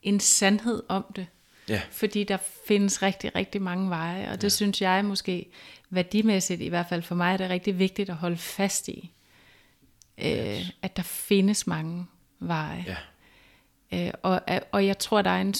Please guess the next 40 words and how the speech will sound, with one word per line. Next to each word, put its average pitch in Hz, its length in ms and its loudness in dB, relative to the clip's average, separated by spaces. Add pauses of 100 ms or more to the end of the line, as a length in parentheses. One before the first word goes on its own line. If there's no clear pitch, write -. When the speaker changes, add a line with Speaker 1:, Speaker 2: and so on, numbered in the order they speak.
(140)
Speaker 1:
en 196 100 -2
noget 190 280 2
sundt - 520 2
i 202 240 -2
også 185 240 2
at 202 60 2
nedbryde 190 800 2 (140)
hierarkierne, - 680 -2
ikke? 175 120 -4
Speaker 2:
Mm. 92 120 -10 (680)
Speaker 1:
Hvor 190 240 2
man 180 200 0
jo 180 80 -2
ser 196 300 4
både 175 320 0
i - 20 2
den 220 240 2
yogiske, 175 540 -4
og 165 100 -6
i 185 80 -6
den 220 220 -2
buddhistiske, 175 840 -4
og 170 100 -8
i 196 80 -6
den 247 220 0
kristne 185 480 -4
mysticisme 180 840 -8
og 170 60 -8
så - 120 -8
videre, 180 300 -4
Speaker 2:
Mm. 95 60 -10 (340)
Speaker 1:
har - 180 0
det 196 80 2
jo 190 80 0
været 180 340 -2
ret, 196 140 -6 (420)
ret 196 180 0
hierarkiske 214 760 -2
Speaker 2:
Mm. - 40 -6
Speaker 1:
strukturer, 175 760 -8